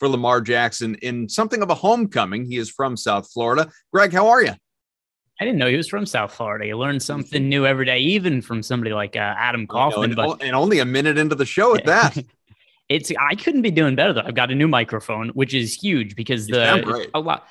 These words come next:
Speaker 2: a lot of people know this who have watched other shows. This is the first time that I've done a show with you with the new mic. And yeah, the old one was a piece of garbage.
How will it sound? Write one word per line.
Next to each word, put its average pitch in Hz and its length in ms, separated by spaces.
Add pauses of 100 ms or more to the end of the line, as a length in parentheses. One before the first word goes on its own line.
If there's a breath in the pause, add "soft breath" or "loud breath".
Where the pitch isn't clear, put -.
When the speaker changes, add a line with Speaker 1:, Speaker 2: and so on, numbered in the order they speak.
(200 loud breath)
Speaker 2:
a 147 60
lot 185 200
of 156 60
people 120 400
know 120 240
this 107 180
who 131 100
have 113 80
watched 110 280
other 113 140
shows. 110 240
This 135 100
is 117 80
the 123 80
first 123 240
time 113 140
that 107 100
I've 127 180
done 113 160
a 104 60
show 117 220
with 107 160
you 156 160
with 113 160
the 120 80
new 113 180
mic. 101 320
And 113 140
yeah, 165 140
the 107 80
old 156 200
one 113 140
was 104 100
a 107 60
piece - 260
of 107 80
garbage. 131 440